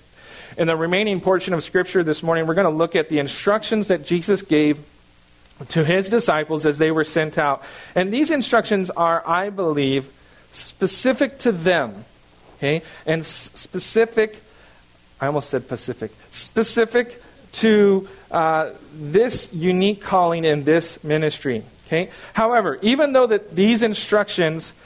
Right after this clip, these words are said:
were meant for them at this moment, I still feel that there are some principles that we find here that I want to just glean from. And so we're just gonna go through and we're gonna pull out just some things that we can glean from,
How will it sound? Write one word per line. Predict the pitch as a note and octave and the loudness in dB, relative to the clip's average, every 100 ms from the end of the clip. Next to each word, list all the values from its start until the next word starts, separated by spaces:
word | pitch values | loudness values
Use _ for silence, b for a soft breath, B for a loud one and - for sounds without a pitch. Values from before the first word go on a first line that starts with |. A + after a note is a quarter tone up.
| B B B B | B B B B
were | C#3+ E3+ | 0 0
meant | D#3+ F#3 A3 G#3+ | 2 0 0 -2
for | G3+ F#3+ | 0 0
them | D#3+ D3+ C3+ C#3+ | 2 2 0 -2
at | C#3+ D3+ - | -4 -4 2
this | E3 F3+ F#3 | 2 2 0
moment, | E3+ E3+ C3+ A#2+ | 0 0 0 -2
I | - | -2
still | C#3 - E3+ | -2 0 0
feel | D#3+ E3+ | 2 2
that | D#3 C#3+ | 2 2
there | D3 | 0
are | C#3+ | 0
some | - C#3+ | -2 -8
principles | - G3+ G#3+ - D3+ C3 A2+ G2 - - _ B B B B | -4 -4 -4 -2 -4 -2 -4 -6 -16 -20 _ B B B B
that | D#3 D3 | -2 -2
we | C#3+ D#3 | 0 2
find | E3+ - F#3 G3 G3+ | 0 -2 0 0 -4
here | D3 C#3 C3 | -2 0 0
that | C3 D3 | 2 0
I | C#3+ | 0
want | C#3 D#3 - | -2 -4 -4
to | D3+ | -2
just | F#3 G#3 | -2 -2
glean | E3+ E3+ E3+ D#3+ | 0 0 0 -2
from. | C#3+ A#2+ | -4 -4
And | A#2+ | -6
so | D#3 | -4
we're | |
just | F3 F3+ | -2 0
gonna | G3+ | 0
go | F3 F3 | 2 0
through | F3 F3+ | 0 0
and | D#3+ | 2
we're | D#3 | 2
gonna | D#3 | -2
pull | - E3+ | -2 0
out | E3 D#3 D3+ | 2 0 -2
just | D#3+ | -6
some | - C#3 | -6 -8
things | B2+ E3 F3 E3 | -4 -4 -2 -2
that | D3+ | -2
we | C#3+ | -2
can | C#3+ D3 C3 | -4 -6 -4
glean | C#3 C#3 | -4 -4
from, | C3 C3+ C3 | -4 -2 -2